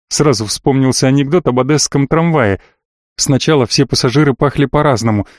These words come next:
кто недорогими духами, кто чисто вымытым телом, а кто жареной рыбой и даже борщом. Затем в трамвай вошел бомж, и все стали пахнуть одинаково.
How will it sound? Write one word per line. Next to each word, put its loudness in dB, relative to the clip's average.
кто -2
недорогими 2
духами, 0
кто -2
чисто -2
вымытым 0
телом, 2
а -2
кто -2
жареной 2
рыбой 0
и 2
даже 0
борщом. -2
Затем 0
в -8
трамвай 2
вошел 0
бомж, 0
и 0
все 0
стали 0
пахнуть -2
одинаково. -2